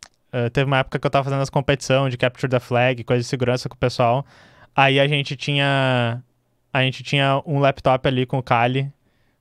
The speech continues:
que a gente ficava usando e tal. E é muito legal pra estudar segurança, ver as ferramentas e tal, mas não é um negócio que realmente tu instala, até porque ele usa, já que a gente tá falando de sudo,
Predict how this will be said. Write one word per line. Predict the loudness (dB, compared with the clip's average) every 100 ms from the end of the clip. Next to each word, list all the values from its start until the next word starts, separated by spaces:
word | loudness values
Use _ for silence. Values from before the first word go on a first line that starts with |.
| _
que | -4
a |
gente | -4
ficava | -2 0 2
usando | 2 0 0
e | 0
tal. | 2 2 0 -8 -20 -20 -20 -20 -10 -2
E | 2
é | 4
muito | 4 2
legal | 2 4
pra | 2
estudar | -2 0 0
segurança, | 0 2 4 4 2 0
ver | 0 0
as | 0
ferramentas | 0 0 0 -2 -4
e |
tal, | 0 2 2
mas | 0
não | 0 0
é | 0
um |
negócio | 0 2 2 0 0 0 0 0
que |
realmente | 0 0 -2 -2
tu | -4
instala, | 0 0 2 0
até | -2
porque | -4 -2 0
ele | 2
usa, | 2 2 0
já | 0
que |
a | -2
gente | -2
tá | -2
falando | -2 -2
de | -4
sudo, | -2 0